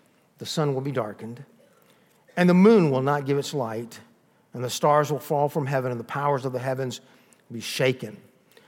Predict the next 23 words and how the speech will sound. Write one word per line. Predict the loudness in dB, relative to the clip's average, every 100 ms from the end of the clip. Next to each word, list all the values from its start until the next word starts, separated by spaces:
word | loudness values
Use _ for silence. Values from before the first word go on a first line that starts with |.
| _
Then | 4 6
will | 8 6
appear | 4 4
in | 4
the | 0
heaven | -2 -2 0 -2 -8 -12 _
the |
sign | -6 2 4 4
of | 2
the |
Son | 0 0 2
of | 2
Man, | 0 0 -2
and | 0
then | 0
all | 2 4 6 4
the | 0
tribes | -2 0 2 0
of | -4
the | -2
earth | -2 -2
will | -4 -2
mourn, | 0 0 -2